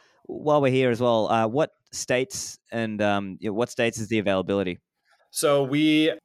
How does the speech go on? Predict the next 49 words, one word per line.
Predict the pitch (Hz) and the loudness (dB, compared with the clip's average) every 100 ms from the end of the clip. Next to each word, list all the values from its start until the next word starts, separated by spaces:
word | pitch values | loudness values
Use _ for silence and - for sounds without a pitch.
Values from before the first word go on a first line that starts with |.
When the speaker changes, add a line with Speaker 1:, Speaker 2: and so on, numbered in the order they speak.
| _ | _
Speaker 2:
prior | - 156 151 165 | -2 2 4 2
to | 165 143 | 0 -2
really | 123 131 123 | -2 -2 -4
pushing | - 131 - 123 | -4 -6 -4 -2
into | 113 117 120 123 113 107 | -2 -4 -6 -4 -4 -4
this | 107 107 - - - _ | -4 -4 -4 -6 -12 _
new | 110 117 120 | -4 -2 -4
tool, | 117 123 110 107 107 - | -4 -2 0 0 -2 0
our | 117 | 0
O | 127 | 0
T | 131 | -2
C | 117 123 | -6 -4
desk | 113 110 117 | -4 -4 -6
was | 104 | -6
only | 110 113 | -4 -4
operating | 104 110 101 98 98 | -4 -4 -4 -6 -6
in | 92 92 92 _ - | -10 -12 -14 _ -20
maybe | 101 101 101 | -16 -16 -14
twelve | - 98 98 | -8 -4 -4
states. | - 95 107 - - _ | -6 -8 -8 -8 -10 _
I | 104 | -4
think | 113 | -2
that's | 110 - | -4 -6
one | 104 | -8
of | |
the | 90 | -6
reasons | 92 98 95 | -8 -10 -8
why | 95 87 87 _ _ | -8 -8 -10 _ _
people | 120 113 92 | -10 -8 -8
weren't | 92 - | -8 -8
really | 87 87 | -12 -12
aware | 87 80 | -8 -8
of | 78 | -8
it. | 82 - _ | -12 -16 _
It | |
was | 92 - | -16 -10
kind | 113 95 | -8 -6
of | |
a | 98 | -6
niche | 101 120 120 - - | -4 -4 -4 -6 -4
solution | 117 110 107 - 104 | -4 -4 -6 -6 -8
for | 98 - 104 101 | -10 -6 -4 -2
those | 101 98 | -4 -6
specific | - - 92 92 | -8 -10 -10 -10
states, | - 143 143 139 - - _ | -4 -2 -2 -4 -10 -12 _
fifty | 135 123 123 | -12 -12 -10
K | 120 117 | -4 -2
minimums | 113 110 110 104 101 - - | -2 -2 -4 -6 -8 -10 -8
really | 104 98 95 | -8 -8 -10